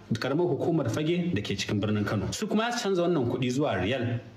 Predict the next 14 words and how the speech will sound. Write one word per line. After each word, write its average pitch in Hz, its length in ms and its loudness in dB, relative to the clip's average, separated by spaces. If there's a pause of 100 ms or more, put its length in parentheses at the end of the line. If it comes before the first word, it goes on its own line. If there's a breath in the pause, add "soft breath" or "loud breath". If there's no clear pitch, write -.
(140)
sannan 127 220 0
su 120 120 -2
tura 180 420 2
wa 123 320 2
wani 113 180 2
kamfani 120 440 0
mai 104 100 2
suna 107 300 -2
Next 185 320 0
Vision 143 480 0
da 98 80 0
ke - 200 -4
birnin 95 300 0
Makka. 95 320 -2